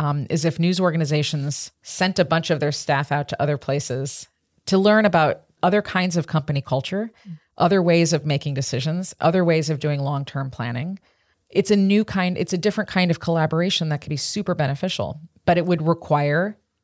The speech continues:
Speaker 1: an investment in thinking differently, which I just don't see a lot of.
Speaker 2: I have to, to ask a final question, though,
Speaker 1: Sure.
Speaker 2: because I,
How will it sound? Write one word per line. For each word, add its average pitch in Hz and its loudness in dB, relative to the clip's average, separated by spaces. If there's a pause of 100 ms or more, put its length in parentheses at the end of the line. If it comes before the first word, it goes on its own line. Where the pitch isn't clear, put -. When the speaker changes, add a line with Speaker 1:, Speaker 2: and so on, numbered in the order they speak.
(280)
Speaker 1:
an 151 -6
investment 147 -4
in 151 -4
thinking 151 -6
differently, - -6
which 135 -6
I 131 -2
just 135 -4
don't 139 -2
see - -4
a 170 -2
lot 202 -6
of. - -8 (400)
Speaker 2:
I 170 -2
have 202 0
to, 170 0
to - -6
ask 160 -4
a 175 -4
final 151 0
question, 156 -2
though, 147 2
Speaker 1:
Sure. 151 0
Speaker 2:
because 175 0
I, 190 2